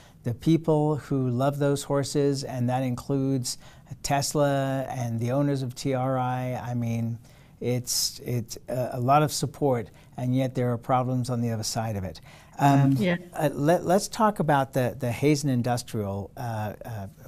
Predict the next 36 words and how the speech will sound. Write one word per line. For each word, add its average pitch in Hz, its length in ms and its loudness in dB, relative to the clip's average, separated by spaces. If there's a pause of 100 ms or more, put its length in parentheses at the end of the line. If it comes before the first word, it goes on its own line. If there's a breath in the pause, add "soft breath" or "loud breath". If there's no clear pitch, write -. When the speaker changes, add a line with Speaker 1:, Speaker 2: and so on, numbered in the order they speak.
(300)
Speaker 1:
plant 127 320 -4
that's 113 140 -6
gonna 120 220 -2
go 120 220 0
in 127 180 2
there, 107 300 -2 (260 soft breath)
uh, 123 260 -2
that 135 160 2
will 156 360 6
be, 143 360 2 (240 soft breath)
in 139 220 0
terms 165 380 -2
of 123 100 -2
development, 123 720 0
probably 151 600 0
as 120 220 -4
big 131 480 2
as - 220 -6
T 147 240 -2
R 131 220 2
I, 113 420 0 (440 loud breath)
uh, 131 240 0
not 156 440 2
so 156 200 0
much 143 240 0
in 127 200 0
acreage 131 760 0 (320 soft breath)
of 123 460 0 (320)
total 180 340 6
acreage, 117 500 -2 (240 soft breath)
but 131 120 0
in 131 120 2
terms 135 380 -2
of 120 120 -2
developable 117 800 0
acreage. - 640 -10